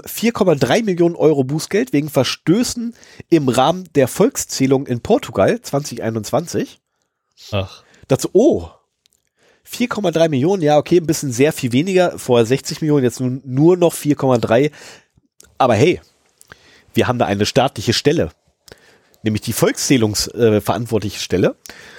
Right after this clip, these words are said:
Speaker 1: äh, das Nationalinstitut, das Nationale Institut für Statistik. Ähm,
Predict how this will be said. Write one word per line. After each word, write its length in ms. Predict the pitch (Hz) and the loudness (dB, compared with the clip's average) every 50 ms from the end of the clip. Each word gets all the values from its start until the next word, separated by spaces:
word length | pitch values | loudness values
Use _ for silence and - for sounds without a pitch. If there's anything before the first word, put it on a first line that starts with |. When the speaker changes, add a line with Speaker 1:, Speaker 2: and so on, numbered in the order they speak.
| - - _ _ _ - | -20 -20 _ _ _ 0
Speaker 1:
äh, 260 | 123 120 123 120 120 | 2 4 6 6 4
das 220 | 113 120 110 - - | 4 2 0 0 0
Nationalinstitut, 1080 | 135 170 - - 160 147 151 160 151 151 - - 120 - - 170 190 - - - - _ _ _ _ _ _ | -2 -2 0 2 2 2 4 2 2 0 -2 -2 -4 -2 -2 -4 -4 -4 -8 -12 -20 _ _ _ _ _ _
das 280 | - 117 117 107 - - | -6 -2 -2 -2 -2 0
Nationale 680 | 113 135 - - - - 120 104 104 110 151 175 185 | 0 0 0 0 -4 -4 -2 0 0 0 0 0 0
Institut 480 | - 143 127 - - 117 - 170 165 - | -4 -6 -8 -8 -10 -8 -8 -8 -6 -2
für 140 | - 123 | -2 -2
Statistik. 680 | - - 113 - - 226 - - - 165 - - - _ _ _ _ _ _ _ _ _ _ _ _ _ _ - _ _ _ _ _ _ - _ _ _ _ _ - | 0 2 0 0 0 -2 -2 0 0 0 0 0 -4 _ _ _ _ _ _ _ _ _ _ _ _ _ _ -20 _ _ _ _ _ _ -20 _ _ _ _ _ -2
Ähm, 480 | - 120 123 123 123 123 123 123 120 | 2 2 2 2 0 -2 -4 -6 -8